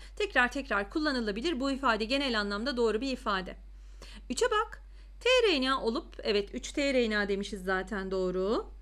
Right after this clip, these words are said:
Hem küçük hem de büyük alt birimin yapısına katılır. Yanlış. Küçük ve büyük alt birimin yapısına katılma ribozomal R N A'nın görevidir. Gitti.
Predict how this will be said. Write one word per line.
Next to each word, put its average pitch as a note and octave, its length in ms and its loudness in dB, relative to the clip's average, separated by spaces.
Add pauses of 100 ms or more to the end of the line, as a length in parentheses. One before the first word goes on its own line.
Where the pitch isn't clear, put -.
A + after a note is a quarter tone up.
(640)
Hem C5 260 0
küçük G4+ 300 0
hem F4+ 140 4
de E4+ 120 4
büyük E4 220 2
alt F#4+ 220 2
birimin D4 260 0
yapısına C#4+ 420 -2
katılır. F#3 480 -4
Yanlış. G#3+ 640 0
Küçük G4+ 260 -2
ve C#4 120 0
büyük C#4 220 -2
alt E4 200 0
birimin A#3 260 -2
yapısına A#3 400 -6
katılma D4 340 -2
ribozomal C4 580 2
R G#3+ 200 2
N G3 80 0
A'nın F#3+ 220 -4
görevidir. - 600 -6
Gitti. - 340 -6